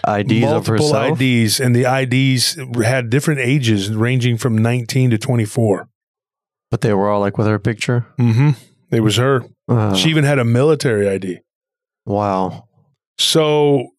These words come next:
Speaker 2: um, he was concerned about that. So one day when they're at the, they went bowling, and there's a,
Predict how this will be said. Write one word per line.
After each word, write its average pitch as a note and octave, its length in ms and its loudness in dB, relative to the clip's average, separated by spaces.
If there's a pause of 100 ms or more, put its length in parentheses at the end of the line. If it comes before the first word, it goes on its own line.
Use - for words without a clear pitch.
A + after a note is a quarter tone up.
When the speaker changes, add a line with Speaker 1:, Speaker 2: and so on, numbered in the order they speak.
Speaker 2:
um, C3 520 0 (200)
he A3 360 2
was F#3+ 340 2 (140)
concerned C3+ 580 0
about A2+ 260 0
that. A#2+ 360 0 (540)
So E3 420 2
one D3+ 360 2
day C3+ 340 2
when B2+ 160 2
they're C3 200 2
at B2 180 -2
the, C3+ 120 0
they B2 140 0
went C3 220 0
bowling, A#2 520 0 (640)
and A2+ 200 0
there's A2+ 200 2
a, A2 60 0